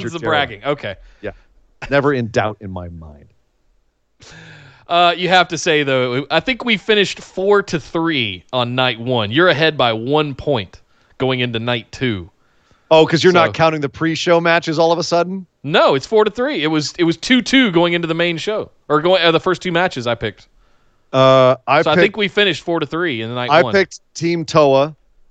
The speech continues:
Speaker 1: I picked Team Ten Cozy. Um, both of us lost out on the Jushin Thunder Liger match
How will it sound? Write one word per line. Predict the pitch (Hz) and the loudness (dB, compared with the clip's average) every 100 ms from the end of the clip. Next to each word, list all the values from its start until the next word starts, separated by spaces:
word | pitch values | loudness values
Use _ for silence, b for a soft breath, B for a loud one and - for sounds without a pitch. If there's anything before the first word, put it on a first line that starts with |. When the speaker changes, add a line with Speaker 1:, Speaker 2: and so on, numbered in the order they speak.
| - | -6
Speaker 1:
I | 135 | -4
picked | 143 175 170 - | -2 -2 -4 -6
Team | - 160 147 | -6 -4 -2
Ten | - 147 139 | 0 0 2
Cozy. | 127 110 104 120 127 _ _ _ _ _ | 2 2 -2 -4 -8 _ _ _ _ _
Um, | 120 117 113 117 113 113 107 113 - - | 2 4 6 6 4 2 0 -6 -10 -4
both | 101 170 | 2 2
of | 175 | 2
us | 165 139 | 0 2
lost | 143 143 - | 0 0 2
out | 147 139 | 2 2
on | |
the | 131 | -2
Jushin | 113 131 131 | -4 -6 -6
Thunder | 123 120 117 | -4 -2 0
Liger | 110 104 98 | 2 0 -2
match | 92 92 - | -6 -6 -10